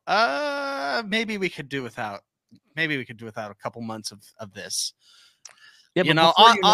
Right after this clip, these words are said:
Speaker 2: knock, before you knock that off, you get rid of, like, Hulu, Disney Plus,
Speaker 1: <laughs> Sure,
Speaker 2: you know what I mean? You
Speaker 1: well,
Speaker 2: consolidate your streaming, your, your video
Speaker 1: <laughs>
Speaker 2: subscriptions first.
Speaker 1: I know,
Speaker 2: And
Speaker 1: I
Speaker 2: then
Speaker 1: know.
Speaker 2: you, you know what I mean? Then you're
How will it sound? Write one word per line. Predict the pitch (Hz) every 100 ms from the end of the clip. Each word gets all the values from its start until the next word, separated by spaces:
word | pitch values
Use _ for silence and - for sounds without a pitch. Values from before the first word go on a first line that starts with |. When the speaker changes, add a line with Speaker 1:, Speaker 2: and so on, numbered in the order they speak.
| 220
Speaker 2:
knock, |
before | 165 - 233
you | 226 185
knock | 170 170
that | 165 190
off, | 139 120
you | 127
get | 135
rid | 131 131
of, |
like, | 117 104
Hulu, | - 143 139 135 131
Disney | 127 123 120
Plus, | 131 127 123
Speaker 1:
<laughs> | - -
Sure, | -
Speaker 2:
you | 127
know | 131
what | 127
I |
mean? | 135
You | 135
Speaker 1:
well, | 143
Speaker 2:
consolidate | 208 220 196 160
your | 131
streaming, | 117 - 160 156 127
your, | 120
your | 117 113
video | 120 - 127
Speaker 1:
<laughs> | -
Speaker 2:
subscriptions | - 226 220 185 214 - 196
first. | 143 165 -
Speaker 1:
I | 190 220
know, | 254 254 254
Speaker 2:
And | 131
Speaker 1:
I |
Speaker 2:
then | 185
Speaker 1:
know. | 247 226 180
Speaker 2:
you, | 147
you |
know | 139
what | 135
I | 131
mean? | 127 127
Then | 131
you're | 131